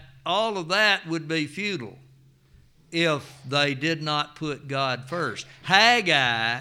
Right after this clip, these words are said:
has come on the scene to tell these people, "You need to get your act straightened up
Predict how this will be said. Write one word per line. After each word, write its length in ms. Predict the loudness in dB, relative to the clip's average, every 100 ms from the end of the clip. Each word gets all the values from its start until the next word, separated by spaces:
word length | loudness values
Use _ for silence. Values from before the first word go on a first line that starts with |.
| -10
has 360 | -6 -2 0 -2
come 300 | 0 0 2
on 220 | 0 0
the 80 | -2
scene 720 | 0 0 0 -2 -4 -8 -12 -18 -20 -20 _
to 100 | -8
tell 380 | 0 4 6 6
these 280 | 2 0 -2
people, 720 | -2 -2 -4 -6 -6 -6 -12 _ _
"You 320 | -6 -2 -2
need 640 | 0 0 0 -4 -8 -14 -20 -14
to 180 | -8 -8
get 680 | -4 0 2 0 -2 -16 -20 _ _ _ _ _ -20 _ _ _ _
your 220 | -8 -6 2
act 400 | 4 4 2 -2
straightened 720 | -2 0 0 0 -2 -6 -2
up 520 | 0 0 -4 -12